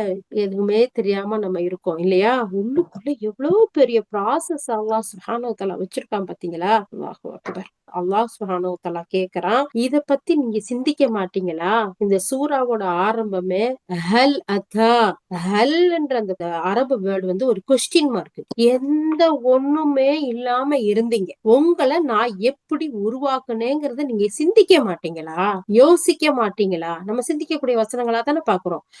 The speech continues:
அப்போ அல்லாஹ் தஆலா இந்த சூராவோட முதல்ல ஆரம்பிக்கிறதே ஹல் அதா அலல் இன்சான், இந்த இன்சானை, இந்த மனுஷனை நான் எப்படி படைச்சேன், அதை நீங்க சிந்திக்கவே மாட்டீங்களா? யோசிக்கவே மாட்டீங்களா?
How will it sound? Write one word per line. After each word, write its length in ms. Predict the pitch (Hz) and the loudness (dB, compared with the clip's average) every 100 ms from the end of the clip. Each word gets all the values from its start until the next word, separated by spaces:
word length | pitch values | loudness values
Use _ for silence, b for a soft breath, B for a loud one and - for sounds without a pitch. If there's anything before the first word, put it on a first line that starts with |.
| b | b
அப்போ 200 | 214 220 214 | 0 0 0
அல்லாஹ் 340 | 226 285 311 | 0 0 0
தஆலா 240 | 285 226 196 | -2 -4 -2
இந்த 120 | 190 | -4
சூராவோட 520 | - 311 311 233 196 190 190 | -4 -4 -2 -2 -2 -4 2
முதல்ல 560 | 254 277 370 359 320 226 | 4 6 8 8 6 2
ஆரம்பிக்கிறதே 600 | 226 226 214 202 220 247 | 0 -2 -4 -4 -2 -2
ஹல் 320 | 185 247 302 - | 2 2 2 0
அதா 360 | 226 - 269 277 262 202 - _ | -2 2 4 4 4 0 -6 _
அலல் 280 | 220 226 220 | -6 -6 -4
இன்சான், 540 | 208 208 - 208 175 143 - B B | -4 -4 -4 -2 -2 -4 -10 B B
இந்த 200 | - 277 240 | 0 4 6
இன்சானை, 580 | 262 294 - 269 220 | 6 4 4 4 4
இந்த 180 | 269 226 | 0 0
மனுஷனை 500 | 208 226 285 - 214 247 | 0 0 0 -2 -4 -4
நான் 200 | 226 202 | -2 2
எப்படி 440 | 233 _ - 311 302 | 0 _ -4 -4 -2
படைச்சேன், 640 | 202 190 220 - 196 185 165 _ B B B | -4 -2 -2 -2 -4 -2 -6 _ B B B
அதை 160 | 262 370 | 4 6
நீங்க 160 | 349 311 | 6 2
சிந்திக்கவே 460 | 349 523 523 427 403 | -2 0 4 6 6
மாட்டீங்களா? 520 | 277 208 185 170 175 185 | 2 0 -2 -2 0 4
யோசிக்கவே 500 | 277 427 - 370 440 | 6 6 6 4 4
மாட்டீங்களா? 540 | 415 285 233 196 175 | 4 4 2 0 0